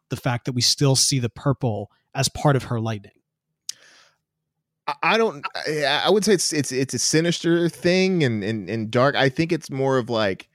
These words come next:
Speaker 2: that is the key to her redemption is going to be Iris, and that, like, Iris is, like, i-, if, if
Speaker 1: Oh, okay,
Speaker 2: if all
Speaker 1: okay.
Speaker 2: of her lightning had changed, but you notice it's just Barry, right? 'Cause like you said, Eobard is the
Speaker 1: Yeah,
Speaker 2: reverse
Speaker 1: yeah.
Speaker 2: Speed Force, Barry is the Speed Force. Well,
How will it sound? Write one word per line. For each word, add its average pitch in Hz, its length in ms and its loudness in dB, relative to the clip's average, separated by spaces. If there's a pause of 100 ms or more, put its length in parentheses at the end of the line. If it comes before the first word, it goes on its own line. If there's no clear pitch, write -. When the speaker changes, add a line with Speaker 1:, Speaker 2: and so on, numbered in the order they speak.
(540)
Speaker 2:
that 120 400 2
is 120 500 2
the 104 720 2
key 120 260 -4
to 113 140 -6
her 113 200 0
redemption 110 500 -2
is 117 100 -2
going 113 160 0
to 101 60 0
be 95 140 0
Iris, 110 440 2
and 113 120 -2
that, 101 120 0
like, 98 240 0
Iris 110 320 2
is, 131 120 -2
like, 123 220 2
i-, 139 280 4
if, - 60 4
if - 200 4
Speaker 1:
Oh, 285 880 4
okay, 262 420 4
Speaker 2:
if - 120 2
all 311 160 6
Speaker 1:
okay. - 100 6
Speaker 2:
of 302 60 -2
her 202 120 6
lightning 196 340 4
had 190 160 4
changed, 202 600 0 (280)
but 165 100 4
you 170 60 4
notice 190 260 4
it's 131 120 -4
just 151 280 0
Barry, 127 280 6
right? 113 200 4
'Cause 131 120 0
like 156 160 2
you 190 60 2
said, 110 360 4
Eobard 135 640 4
is 135 240 4
the 160 80 4
Speaker 1:
Yeah, 147 60 6
Speaker 2:
reverse 135 300 4
Speaker 1:
yeah. 147 80 2
Speaker 2:
Speed 180 180 4
Force, 117 200 0
Barry 110 300 4
is 104 100 0
the 107 60 -6
Speed 147 260 2
Force. 95 260 -2
Well, 247 260 4